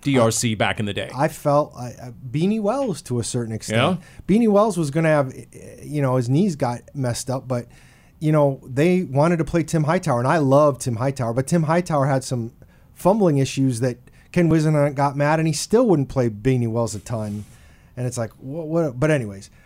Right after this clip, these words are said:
Speaker 2: I, I, I understand where coaches come from in terms of, of the trust and all that, and you, you have to be able to believe in. And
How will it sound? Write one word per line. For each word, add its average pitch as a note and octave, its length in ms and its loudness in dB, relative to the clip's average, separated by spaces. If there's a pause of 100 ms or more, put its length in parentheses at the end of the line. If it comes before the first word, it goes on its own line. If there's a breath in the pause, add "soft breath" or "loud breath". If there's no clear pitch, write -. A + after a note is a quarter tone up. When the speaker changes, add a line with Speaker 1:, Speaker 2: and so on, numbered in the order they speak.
(200 soft breath)
Speaker 2:
I, - 140 -10 (240)
I, F#3+ 480 0
I F3 160 2
understand G3 400 2
where E3 80 4
coaches D3 400 -2
come C3 180 2
from B2+ 300 -2
in A#2 80 -2
terms A#2+ 400 -2
of, A2 260 -8 (220)
of A2+ 420 -16 (220)
the B2 80 -6
trust B2+ 500 -6
and A#2 80 -4
all A2+ 140 -2
that, A2 200 -6
and A2+ 140 -6
you, C3+ 120 -2
you C#3 220 -4
have D#3 320 -2
to C#3+ 60 -6
be C#3 140 2
able B2+ 160 0
to B2+ 60 -4
believe C#3 280 2
in. C3+ 100 2 (280 loud breath)
And F3+ 220 0